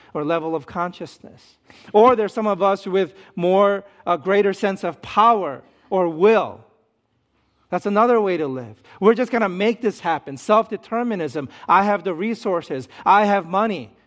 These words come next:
I have competency. I have the network that I need. My basic needs are met, so I'm not in survival mode. I don't have to be mythical because I have control.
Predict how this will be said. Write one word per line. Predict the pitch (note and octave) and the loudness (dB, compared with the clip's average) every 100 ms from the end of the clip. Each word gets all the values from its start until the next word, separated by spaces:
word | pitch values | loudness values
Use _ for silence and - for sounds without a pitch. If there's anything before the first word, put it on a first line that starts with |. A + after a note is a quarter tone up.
| _ _ | _ _
I | - F3+ | -2 0
have | G3+ | -2
competency. | - G#3 A3+ A3+ G#3+ F#3 D#3 - D3 B2+ - _ - | -2 -2 -2 -4 -10 -12 -14 -10 -10 -10 -14 _ -2
I | F3+ | 0
have | F#3+ G3+ G3 - _ | 2 0 -2 -8 _
the | - | -6
network | F3 F#3 A#3 A#3 G3+ D3+ | -2 0 0 0 -4 -4
that | F3 | -4
I | D3+ C#3+ | -4 -6
need. | D3 C#3+ B2 - - _ _ _ _ _ _ _ _ _ _ _ _ - | -10 -12 -14 -18 -20 _ _ _ _ _ _ _ _ _ _ _ _ -4
My | F#3+ | -2
basic | F#3 G3+ B3 B3 A#3 | 0 2 2 0 -4
needs | G3 G3+ D#3+ | -4 -4 -2
are | F#3 | -4
met, | E3 F#3+ A3 | -2 -4 -2
so | F#3+ | -4
I'm | E3+ | -2
not | G3 G#3+ | 0 0
in | G#3 | 0
survival | F#3+ F3 D#3+ E3+ D#3+ E3 | -6 -6 0 0 0 -6
mode. | D3 D3 F#3+ A3+ - - - | -6 -4 -4 -6 -12 -8 0
I | G3+ | 2
don't | A#3 | 2
have | G#3 A3 A#3 A3+ | -2 -2 -2 -6
to | |
be | F#3 G3 | -8 -6
mythical | F3+ G3+ A#3+ A#3+ G#3+ - D3+ E3 A3+ - _ _ _ _ _ _ | -2 0 0 -2 -6 -4 -2 -2 -4 -8 _ _ _ _ _ _
because | F#3+ - G#3 F#3 F3+ - - | -4 0 2 2 -2 -8 -2
I | E3 F3+ | 0 2
have | F3+ F3+ - | 0 -2 -4
control. | G#3 F#3 - B3+ A3+ - | -10 -6 0 2 2 -4